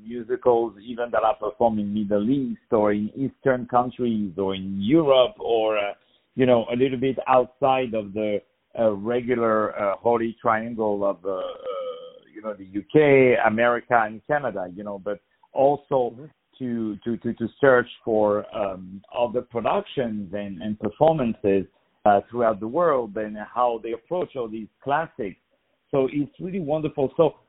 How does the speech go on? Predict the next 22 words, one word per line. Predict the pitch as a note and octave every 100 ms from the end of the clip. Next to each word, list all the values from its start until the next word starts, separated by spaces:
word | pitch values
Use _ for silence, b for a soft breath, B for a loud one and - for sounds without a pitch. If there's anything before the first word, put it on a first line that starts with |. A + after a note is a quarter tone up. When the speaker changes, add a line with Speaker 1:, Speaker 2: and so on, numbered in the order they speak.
| -
Speaker 1:
when | D3 B2 B2 B2+ F#3+ A3+ A3+ A3 - -
am | D3+ D#3
I | D#3 E3 F#3
going | D3 C#3+ C#3+ E3 -
to | D3+ - _
see | G#2 F2+ F#2 F#2+ _ _ _
Musical | F#2 G#2+ B2 C#3 D3 C3+ D3+ C3+ B2+ B2 - _
Theater | - B2+ A#2 G#2+ G2+ G2 _ _ _ _ -
T | A#2+ G#2+
V | F2+ G2+ G2 A2 - _ _ _ - G2+
by | B2+ A#2+ B2 C3 - - G#2
Jean-Paul | B2 A#2+ A#2+ A#2+ A#2+ A2 _ _ _ _ A2
Jovanov? | A#2+ G#2 F#2 - _ _ _ _ _
I | A#2 D3 C#3
want | D3+ D3+ -
to | C#3+
know, | G#2+ F2 - _ _
'cause | C3 C3
I | C3+
think | C#3+ C#3+ C#3
you'll | A#2+
be | A2 A#2+